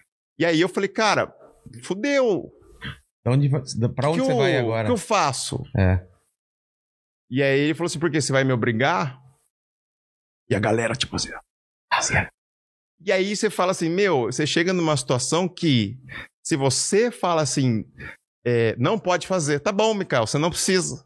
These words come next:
Speaker 2: É.
Speaker 1: "Ei, o Micael não precisa." A galera fala, "Tá bom, então também a gente não precisa."
Speaker 2: É.
Speaker 1: Porque o Micael não precisa.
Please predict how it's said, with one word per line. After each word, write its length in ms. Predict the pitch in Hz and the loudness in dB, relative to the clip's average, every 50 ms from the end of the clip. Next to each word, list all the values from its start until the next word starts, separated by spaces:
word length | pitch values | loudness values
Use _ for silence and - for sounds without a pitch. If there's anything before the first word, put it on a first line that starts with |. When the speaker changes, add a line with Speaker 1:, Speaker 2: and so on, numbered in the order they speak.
| _ _ - | _ _ -2
Speaker 2:
É. 80 | 196 202 202 190 185 185 | 0 0 2 2 0 0
Speaker 1:
"Ei, 60 | 170 | -2
o 60 | 156 | -2
Micael 380 | 143 165 175 - 170 160 170 180 | -2 -4 -2 -2 0 0 2 2
não 100 | 190 190 | 0 -2
precisa." 340 | - - 165 151 135 135 - | -2 -2 0 2 2 0 0
A 100 | - 123 | 0 -2
galera 380 | 131 123 127 131 135 139 139 147 | 0 2 2 2 2 2 2 0
fala, 220 | - - 156 135 - | 0 0 -2 0 0
"Tá 100 | - 190 | 0 0
bom, 180 | 185 208 208 | 0 0 0
então 180 | 180 139 147 135 | 0 0 0 0
também 280 | 127 131 123 123 123 120 | 0 2 2 2 2 2
a 20 | |
gente 220 | 113 147 156 160 | 0 0 0 2
não 100 | 185 190 170 | 2 2 2
precisa." 520 | 127 - - - 98 80 - - - - _ - - | 2 2 2 0 0 0 0 -2 -6 -8 _ -2 2
Speaker 2:
É. 240 | 92 90 87 85 | 4 4 4 4
Speaker 1:
Porque 180 | 85 - - 117 | 2 0 0 0
o 40 | 107 | 2
Micael 320 | 104 107 - 120 107 104 | 2 0 0 0 0 2
não 140 | 107 110 113 | 2 0 0
precisa. 500 | - - - 156 160 180 156 - - | -2 -2 0 0 0 0 0 -2 -4